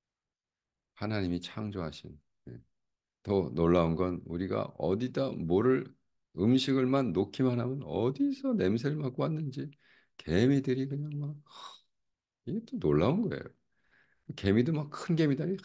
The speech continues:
아주 뭐 보이죠. 그 점 같은 게 막 지나다니고. 그 보면 막 와가지고, "저기 모여 있어. 저기 왜 모여 있지?" 보니까, 아이고, 또 뭐 단, 단 드링크를 했는데 드링크가 딱 한 방울이 떨어진 거예요. 모여가지고 빨아먹느라고.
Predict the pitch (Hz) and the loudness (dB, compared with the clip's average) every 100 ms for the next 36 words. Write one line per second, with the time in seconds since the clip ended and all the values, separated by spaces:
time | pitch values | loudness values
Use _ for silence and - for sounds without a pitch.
0 | 185 175 247 247 247 107 113 110 85 - | -6 -2 -2 -4 2 4 4 2 -6 -10
1 | 120 - 95 117 127 127 123 139 - - | -14 -4 2 4 4 2 -4 -4 -8 -16
2 | - 104 95 82 78 78 _ _ _ _ | -4 2 2 2 -4 -10 _ _ _ _
3 | _ _ 98 101 110 123 127 113 92 98 | _ _ -4 0 0 0 -2 0 0 0
4 | 101 104 113 131 110 - - _ - - | -2 -6 -6 -8 -12 -20 -20 _ -20 -20
5 | - 110 120 90 110 101 - 78 123 135 | -6 2 6 8 8 6 2 0 2 4
6 | 90 87 92 85 80 107 87 73 71 80 | 6 6 6 4 2 -4 -4 -6 -6 -12
7 | - _ _ _ 78 82 82 80 73 78 | -12 _ _ _ -8 -6 -6 -8 -8 -16
8 | 82 _ 76 71 65 _ _ - - 82 | -20 _ -10 -10 -12 _ _ -12 0 2
9 | 85 - - 80 90 87 71 - 85 92 | 2 0 -4 2 4 4 0 0 4 4
10 | 87 90 80 76 76 - 82 76 78 - | 4 2 2 0 -2 0 0 0 -2 -6
11 | - _ _ _ _ - 131 123 101 87 | -12 _ _ _ _ 0 4 6 4 4
12 | 120 110 92 80 80 73 78 80 73 76 | 4 4 2 0 2 4 4 4 0 -4
13 | 73 107 98 85 73 67 64 | 0 2 4 0 -4 -8 -10